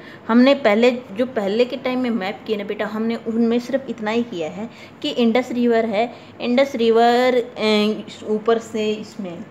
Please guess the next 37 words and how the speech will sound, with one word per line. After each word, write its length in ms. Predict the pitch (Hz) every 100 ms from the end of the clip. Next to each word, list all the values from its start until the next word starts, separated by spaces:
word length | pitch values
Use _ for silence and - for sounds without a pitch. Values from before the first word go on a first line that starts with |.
| - - 180
जम्मू 240 | 214 220
एंड 160 | 226 220
कश्मीर 320 | 196 208 208
के 120 | -
ऊपर 200 | 220 220
से 220 | 214 -
होती 320 | 220 190 - 226
हुई 360 | 214 226 254 - - - -
और 80 |
क्या, 540 | 214 - 214 208 208 -
कहाँ 240 | 196 190 202
से, 320 | 226 269 - - - -
कुछ 200 | 220 -
इसको 600 | 214 202 - - 165 147 - - - 202
इधर 160 | 208
पाकिस्तान 560 | 247 208 196 220 226 220
की 80 | 220
साइड 260 | 202 185
निकल 300 | 185 165 160
जाती 340 | 160 151 - 160
है। 200 | 175 - - - - - - - - -
लेकिन 300 | 202 226 302
आज 260 | - 247 262
हम 120 | 277
करने 300 | 262 240 233
वाले 260 | 240 208 190
हैं 220 | 254 -
इंडस 420 | 233 208 226 226
रिवर्स 500 | 214 190 185 202 - - - - -
को 280 | 226 285 - - -
और 120 | 254
उसके 260 | 247 - 240
साथ 200 | 247 233
साथ 200 | 269 262
उसकी 340 | 240 - 277
ट्रिब्यूटरीज 800 | - 220 196 196 180 180 175 -
को। 220 | - 151